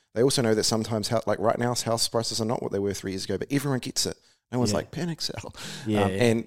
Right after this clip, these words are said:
Speaker 1: and look, by and large, the people that use Sharesies are exactly the same. They tend to behave, um, like, really in line with institutions.
Speaker 2: Yeah. Okay. Awesome. Right. Well, the second thing that I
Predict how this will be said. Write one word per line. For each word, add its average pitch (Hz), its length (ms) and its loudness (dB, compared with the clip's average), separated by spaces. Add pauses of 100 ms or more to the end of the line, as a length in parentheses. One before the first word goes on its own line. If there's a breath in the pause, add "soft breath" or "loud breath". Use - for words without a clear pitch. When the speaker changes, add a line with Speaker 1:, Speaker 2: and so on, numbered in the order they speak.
Speaker 1:
and 113 200 4
look, - 260 0
by 110 160 6
and 101 80 2
large, 95 220 4
the 101 60 -12
people 95 260 -2
that - 80 -8
use 95 160 -4
Sharesies 90 360 -4
are 92 40 -4
exactly 90 320 -4
the - 60 -6
same. 92 280 -2
They 90 100 -4
tend 95 200 -8
to 95 60 -8
behave, 92 500 -4 (1200 soft breath)
um, 90 380 -4
like, 90 160 -6
really 98 580 2
in 90 60 -4
line 90 280 -4
with 76 80 -10
institutions. - 720 -10 (480)
Speaker 2:
Yeah. 87 200 -8 (720)
Okay. 92 360 -4 (320 loud breath)
Awesome. 113 340 4
Right. 104 300 4
Well, 120 320 8
the 117 160 0
second 170 500 2
thing 98 240 0
that 98 120 6
I 92 100 6